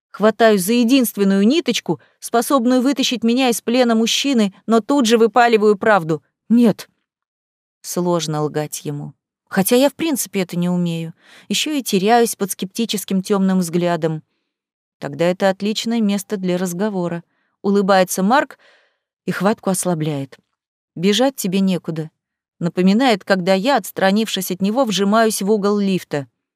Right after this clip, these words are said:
«Что же ты за человек такой, а, Злата?» Я ни за одним сотрудником так не гонялся. Обычно наоборот происходит. Прищуривается, а в глазах искорки плясать начинают,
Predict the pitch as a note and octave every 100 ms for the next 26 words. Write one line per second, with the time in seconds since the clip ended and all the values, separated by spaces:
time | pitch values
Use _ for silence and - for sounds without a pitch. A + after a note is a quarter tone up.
0 | _ - - - D#4+ C#4 C4+ A#3+ A#3 -
1 | A#3+ A3 D#3 - C#3+ C#3+ C#3+ F3 C4+ B3+
2 | G3 C#3+ - - _ _ _ _ _ -
3 | D#3+ F#3 G3 G3+ G3 G#3 G3 A3 - G#3+
4 | A#3 A3 A3+ G#3 F#3 F#3 F3 F3 E3 D3+
5 | - D#3+ _ _ _ - E3+ B3+ - D4
6 | D4 D4 C#4 C4 D#4+ - D3 C#3+ - C3+
7 | C3+ _ _ _ _ _ _ _ _ _
8 | - A#3+ B3+ - - E4+ E4 D#4 D#4+ C#4
9 | - D#4+ - _ _ _ - C4+ B3+ D4
10 | C#4+ D#4 - C4+ - B3 - G3+ G#3 -
11 | F3+ F3 F3 G3+ F3+ E3 D#3+